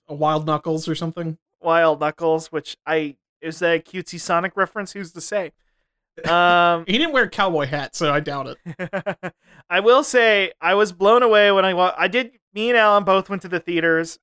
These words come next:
Speaker 2: Um, I don't. Did you go with anybody?
Speaker 1: No, of course not. It's a
Speaker 2: No, no.
Speaker 1: ten A M.
Speaker 2: This to me, I was treating this like confession as a New Age tradcast, which now I'm quitting that. I'm quitting religion. I am now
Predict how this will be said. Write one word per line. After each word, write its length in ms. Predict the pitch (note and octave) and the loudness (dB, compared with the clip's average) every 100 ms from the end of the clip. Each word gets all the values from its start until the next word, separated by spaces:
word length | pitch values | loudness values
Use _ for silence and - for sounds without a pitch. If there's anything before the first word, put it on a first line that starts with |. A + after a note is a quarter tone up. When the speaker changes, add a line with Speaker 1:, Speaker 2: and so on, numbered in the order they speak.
| - | -6
Speaker 2:
Um, 360 | D#3 D#3 D3+ _ _ | -2 -2 -4 _ _
I 100 | - G3+ | -2 0
don't. 160 | G#3+ | 0
Did 140 | E3+ E3 | -8 -8
you 80 | |
go 200 | F3 F3+ | 0 2
with 160 | F#3+ - | 2 -2
anybody? 480 | G3+ G3+ G3 G3+ G#3 _ _ _ D#3+ | -4 0 0 0 -4 _ _ _ -2
Speaker 1:
No, 380 | A3+ G#3 C3+ - - | 2 2 0 -8 -18
of 120 | - | -12
course 280 | - B3 - | -4 -4 -4
not. 160 | D3+ | -4
It's 120 | D#3+ F3 | -4 -4
a 100 | E3+ _ | -8 _
Speaker 2:
No, 180 | F3 F#3 F3+ | 0 4 6
no. 60 | F3 | 6
Speaker 1:
ten 40 | |
A 140 | F#3+ E3+ | 4 2
M. 60 | |
Speaker 2:
This 200 | G#3 C4 | 0 -6
to 160 | - G4+ | 0 2
me, 180 | F#4 F#4+ - | 2 0 0
I 160 | D4+ | 2
was 160 | G4 - | 0 -2
treating 260 | E4+ D4+ | -4 -4
this 160 | C4 - | -4 0
like 140 | A3+ - | 0 0
confession 540 | F#3+ - G#3+ - G3 | -2 2 2 2 -4
as 140 | E3+ | -4
a 60 | E3 | -6
New 200 | E3 F3 | -6 -2
Age 240 | E3+ D3+ | -2 -4
tradcast, 480 | - E3+ F3 - C#3+ - _ - | -4 0 0 -2 -8 -8 _ -6
which 180 | F#3+ F#3 | -4 0
now 180 | C4+ F#4 | 2 2
I'm 120 | D#4+ | 0
quitting 300 | - C4+ B3+ | -2 -2 0
that. 200 | F#3+ D3+ | 0 0
I'm 140 | D#3+ A3+ | 0 -2
quitting 280 | C4 B3+ A3+ | -4 -2 0
religion. 520 | G3 F3+ F3+ D#3+ D#3 | 2 2 0 -2 -4
I 180 | D#3 F#3 | -2 0
am 180 | G#3+ G#3 | 0 0
now 440 | F#3+ F#3+ F#3+ G#3+ | 2 4 2 0